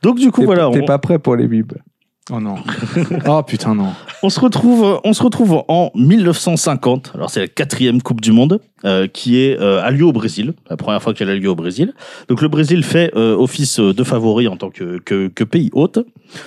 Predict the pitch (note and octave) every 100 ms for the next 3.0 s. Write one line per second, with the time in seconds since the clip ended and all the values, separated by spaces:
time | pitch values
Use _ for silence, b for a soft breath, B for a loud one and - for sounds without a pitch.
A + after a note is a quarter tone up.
0 | B A#2+ A3+ - B3 F#3+ F#3+ - D3+ -
1 | G2 F3+ - _ _ _ - F2+ E2+ D#2+
2 | E2 D#2 C3 A#2 D#3 E3 F3+ B3+ C4